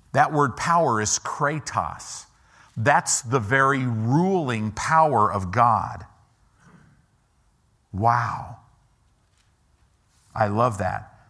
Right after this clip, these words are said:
"Strengthened with all might according to his glorious ruling power." When, when Ephesians says,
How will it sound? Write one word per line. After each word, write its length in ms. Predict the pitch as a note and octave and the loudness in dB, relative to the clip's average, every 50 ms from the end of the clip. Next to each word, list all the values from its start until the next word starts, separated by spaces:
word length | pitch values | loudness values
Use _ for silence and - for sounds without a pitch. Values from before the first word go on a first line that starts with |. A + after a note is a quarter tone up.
| _ _ _ _ _ | _ _ _ _ _
"Strengthened 1040 | - - - - - - - C#3 C#3 D3+ F3 G3 F#3+ - - - G3+ G3+ G3 F3 D3+ | -8 -6 -4 -4 -4 -4 0 2 4 4 4 2 0 -4 -2 0 0 0 0 0 0
with 240 | C3 C3+ B2+ B2 - - | 0 0 0 -2 -4 0
all 300 | - C#3+ D3+ D3+ E3 E3 | 2 4 4 4 4 4
might 560 | D#3 D3 D3 D3 D3 D#3 D#3+ D3+ C#3 - - - - - - - _ - | 2 2 2 2 2 0 -2 -4 -8 -10 -14 -16 -18 -20 -20 -12 _ -2
according 600 | A2+ A#2 - - - - C#3+ C#3 C#3 C#3 C3+ B2 | -2 0 0 -4 -4 -2 0 0 0 -2 -4 -4
to 180 | - - A2+ A2 | -4 -4 -4 -4
his 440 | G2+ F#2+ C#3 C#3 C#3 B2+ A2 G2+ G#2 | -4 -2 -2 -2 0 -2 -2 -4 -6
glorious 1080 | F#2+ F#2 F#2+ G#2+ G#2+ B2 C3+ D3+ E3 E3 E3+ E3 E3+ F3 E3+ - - - - - - - - - _ _ _ _ | -6 -4 -4 -2 0 0 2 2 2 2 0 0 -2 -4 -4 -4 -4 -6 -6 -8 -12 -18 -20 -20 _ _ _ _
ruling 680 | - F2+ F2+ G2 A#2 B2+ C#3+ D3 D3+ C#3+ C#3 C#3 C#3 C3+ | -10 -6 -4 -2 0 0 0 0 -2 -4 -4 -6 -6 -8
power." 640 | - - - B2 A#2 A2+ A2 F#2 E2+ E2+ D#2+ - - - _ _ _ _ _ _ _ _ _ _ _ _ _ _ _ _ _ _ _ _ _ _ _ _ _ _ _ _ _ _ _ _ _ _ _ _ _ _ _ _ _ _ _ _ _ _ _ _ _ | -8 -6 -4 -4 -4 -4 -4 -8 -10 -12 -14 -16 -20 -20 _ _ _ _ _ _ _ _ _ _ _ _ _ _ _ _ _ _ _ _ _ _ _ _ _ _ _ _ _ _ _ _ _ _ _ _ _ _ _ _ _ _ _ _ _ _ _ _ _
When, 340 | - A#2+ C#3 C#3+ C#3+ C#3+ C#3+ | -2 0 0 0 0 0 0
when 260 | C#3+ D3+ D3 D3 D3 - | 2 2 0 0 -2 -4
Ephesians 640 | D3+ C#3+ B2 - - G#3 A3 G#3+ E3 F#3+ E3+ C#3+ - | -6 -6 -4 -2 -2 -2 -2 -2 -2 -2 -2 -2 -2
says, 600 | - - D#3+ D#3 D#3 D3+ D#3+ D3+ - - - | 0 0 2 2 2 0 0 -2 -4 -6 -8